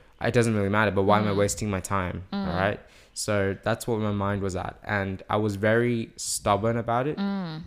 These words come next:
Speaker 1: And, uh, it became a habit for me. I never, I never felt like going to church after that. I never felt like wanting to give God a chance.
Speaker 2: Mm.
Speaker 1: I was very stubborn. I was very, um, I guess, I,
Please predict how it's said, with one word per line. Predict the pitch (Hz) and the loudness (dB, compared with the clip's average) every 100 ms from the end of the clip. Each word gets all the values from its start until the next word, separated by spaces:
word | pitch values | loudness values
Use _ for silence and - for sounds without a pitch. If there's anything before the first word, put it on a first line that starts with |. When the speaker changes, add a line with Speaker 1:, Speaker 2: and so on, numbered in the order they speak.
| - | -14
Speaker 1:
And, | - 101 101 | -6 -2 0
uh, | 95 87 - - | 0 0 -6 -4
it | 117 | -2
became | 110 123 127 | -2 2 2
a | 104 | 2
habit | 110 110 101 | 0 0 -4
for | 95 | -6
me. | 90 - - | -6 -8 0
I | 110 | 0
never, | 110 107 113 110 117 - | 2 2 2 2 0 -2
I | - 110 | -4 -2
never | 104 110 | 0 -2
felt | 107 - 101 | -4 -2 -2
like | 101 95 92 | 0 -2 -2
going | - 98 92 | 0 0 -2
to | 98 | -8
church | - 98 - | -4 -4 -2
after | 98 - | -4 -4
that. | 98 95 - - - _ - | -4 -4 -6 -20 -20 _ -4
I | |
never | 98 98 | -2 -2
felt | - 98 | -2 0
like | 98 95 101 | 0 -2 -4
wanting | 98 95 | -2 -4
to | - 95 90 - _ _ _ _ _ - - - | -4 -6 -6 -12 _ _ _ _ _ -20 -16 -2
give | 101 92 | -2 0
God | 101 98 | 0 0
a | 95 | -2
chance. | - 110 110 190 180 | -2 0 2 0 0
Speaker 2:
Mm. | 175 170 - - | -4 -6 -12 -4
Speaker 1:
I | |
was | 101 101 | -2 0
very | 98 110 113 | 2 2 2
stubborn. | 113 - 101 101 101 | 0 -2 -2 -2 -2
I | 95 | -2
was | 92 | -2
very, | 98 98 98 98 | 0 0 0 -4
um, | - 98 90 90 - _ _ _ _ - | -8 -8 -6 -8 -12 _ _ _ _ -10
I | 110 | -6
guess, | 95 95 - - - - - _ _ _ _ _ - | -2 -4 -4 -8 -12 -20 -20 _ _ _ _ _ -16
I, | - | -12